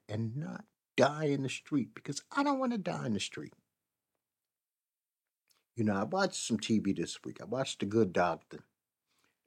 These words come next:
and, uh, it was pretty good. It was about Sean and Leah and how they're dealing with the birth of the baby, and she wants a midwife, and he doesn't. He thinks he could do it all. So I say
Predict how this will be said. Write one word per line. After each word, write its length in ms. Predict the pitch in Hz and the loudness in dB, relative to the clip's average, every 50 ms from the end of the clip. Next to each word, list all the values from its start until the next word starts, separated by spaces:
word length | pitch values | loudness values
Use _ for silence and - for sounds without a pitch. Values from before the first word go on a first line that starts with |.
| - | -4
and, 220 | - 107 98 92 87 | 0 2 2 2 2
uh, 120 | 87 87 - | 2 0 0
it 140 | - 131 160 | 0 2 4
was 120 | 202 214 | 4 4
pretty 280 | - - 214 214 185 190 | 4 4 4 4 4 4
good. 200 | 160 170 143 110 | 4 4 4 4
It 100 | 101 95 | 4 4
was 180 | 98 95 - - | 2 0 0 -2
about 280 | 92 104 117 120 120 | -2 0 0 0 2
Sean 460 | - - - - 113 107 110 117 117 | 2 4 4 4 6 4 6 4 4
and 200 | 117 110 107 95 | 2 2 2 2
Leah 400 | 92 98 98 95 92 98 101 95 - - | 4 4 4 4 4 2 0 -2 -6 -8
and 100 | 95 90 | -10 -6
how 180 | 87 98 98 104 | -2 0 2 4
they're 120 | 113 107 | 4 2
dealing 500 | 104 110 107 107 101 98 98 98 98 92 | 2 2 2 2 2 2 2 0 -2 -4
with 180 | 85 76 - - | -6 -8 -10 -12
the 80 | - 78 | -16 -14
birth 400 | 76 - 87 90 92 - - - | -10 -8 -6 -6 -6 -6 -2 -2
of 80 | 95 | -2
the 60 | 90 | -2
baby, 500 | 82 80 82 82 85 90 87 - 92 87 | 0 2 2 4 4 4 4 2 0 -2
and 140 | 78 76 - - - - - _ _ - | -2 -6 -8 -12 -20 -20 -20 _ _ -4
she 180 | - - 123 | -2 0 0
wants 380 | 117 107 98 95 95 95 - - | 2 4 4 4 4 2 -2 -6
a 40 | 80 | -4
midwife, 1040 | 78 78 87 90 90 82 80 82 73 82 85 85 85 82 85 90 87 - - - - | -2 2 4 4 4 2 0 -4 -4 -4 -4 -2 2 2 2 2 2 -2 -6 -12 -12
and 180 | 76 71 71 - _ _ _ _ _ - _ _ | -12 -14 -16 -20 _ _ _ _ _ -20 _ _
he 200 | _ - 127 131 | _ -2 -2 0
doesn't. 480 | 120 107 107 95 95 92 90 87 80 - | 4 4 6 6 6 6 4 0 -2 -2
He 180 | - 117 123 | -4 -6 -6
thinks 320 | 117 - 113 101 98 - - | -4 0 0 2 2 0 -2
he 100 | - 107 | -4 -4
could 240 | 107 - 90 82 80 | -2 -4 -6 -4 0
do 220 | 101 92 90 90 | 0 2 2 2
it 60 | 82 | 0
all. 300 | 80 82 85 82 85 85 | -2 -2 -6 -8 -8 -10
So 160 | - - - | -8 -6 -6
I 140 | 101 - 180 | -6 -4 -6
say 320 | 175 - - 175 151 135 | -6 -4 -2 0 0 0